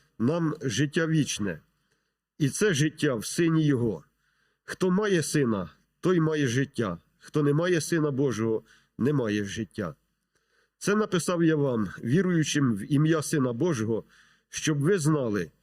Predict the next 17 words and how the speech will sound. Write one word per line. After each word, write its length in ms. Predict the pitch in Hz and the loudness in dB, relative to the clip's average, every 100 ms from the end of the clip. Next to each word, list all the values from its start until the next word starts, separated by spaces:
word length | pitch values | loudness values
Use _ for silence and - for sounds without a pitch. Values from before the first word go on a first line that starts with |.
| _ _ _ _ | _ _ _ _
що 280 | - 165 | -4 0
ви, 180 | 175 202 | 2 4
віруючи 520 | 143 160 151 135 - | 4 2 4 2 2
в 80 | 120 | -2
Сина 260 | - 190 170 | 0 0 0
Божого, 580 | 135 160 120 127 131 - _ _ _ _ - | 0 0 0 0 0 -4 _ _ _ _ -4
маєте 600 | 110 170 165 156 143 131 - _ _ | -2 2 0 2 -2 -2 -6 _ _
життя 380 | 98 120 - 135 | -6 -4 0 0
вічне". 480 | 117 92 - 82 - _ _ _ _ _ _ _ _ _ _ _ _ _ - _ _ _ _ | 0 -2 -6 -10 -12 _ _ _ _ _ _ _ _ _ _ _ _ _ -20 _ _ _ _
Раніше 400 | - 165 196 165 | -2 0 2 2
в 100 | 160 | 0
нас 380 | 175 156 - - 151 - | 0 -2 -6 -10 -14 -4
були 640 | 143 120 147 170 156 131 - _ _ _ _ _ _ _ _ _ _ _ | -2 0 2 2 2 -2 -6 _ _ _ _ _ _ _ _ _ _ _
курси 380 | 196 208 - 156 | 0 0 2 0
для 160 | 139 | 0
членів 380 | 135 160 156 147 | 0 0 2 0
церкви, 500 | - 143 117 107 90 | 0 -4 -2 -4 -6